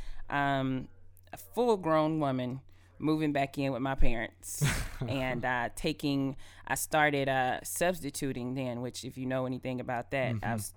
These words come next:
Speaker 1: was getting paid, like, a third, maybe not even a third, maybe,
Speaker 2: Mm-hmm.
Speaker 1: like, a fifth of what I normally made.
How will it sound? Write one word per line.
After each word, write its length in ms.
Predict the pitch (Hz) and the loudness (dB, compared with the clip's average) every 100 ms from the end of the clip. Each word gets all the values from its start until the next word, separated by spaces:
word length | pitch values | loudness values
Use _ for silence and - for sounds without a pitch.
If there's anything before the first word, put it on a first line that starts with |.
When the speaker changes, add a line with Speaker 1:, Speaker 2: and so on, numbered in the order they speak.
| - | -12
Speaker 1:
was 180 | 127 123 | -12 -6
getting 280 | 135 113 127 | -4 -4 0
paid, 280 | 139 123 117 | 0 0 -4
like, 260 | 113 - - - - - - - - - - | -6 -8 -18 -20 -20 -20 -20 -20 -20 -16 -8
a 120 | 123 - - | -8 -6 -2
third, 480 | 143 127 120 117 - | 0 0 -4 -10 -6
maybe 240 | 143 165 131 | 0 2 4
not 200 | 165 151 | 4 4
even 140 | 131 | 0
a 60 | 120 | -2
third, 440 | 143 147 123 98 | 0 2 0 -4
maybe, 300 | 139 143 131 | -2 0 0
Speaker 2:
Mm-hmm. 80 | 131 | 0
Speaker 1:
like, 320 | 123 - - - | -2 -4 -10 -12
a 60 | |
fifth 520 | - - 170 135 - - | -10 -2 0 0 -2 -8
of 120 | 127 | -4
what 180 | 131 127 | -2 -2
I 100 | 123 | 0
normally 600 | 135 143 131 123 107 - - - - - | 0 0 0 -2 -6 -8 -14 -20 -16 -2
made. 640 | 143 139 127 123 123 131 | 2 2 0 -2 -6 -8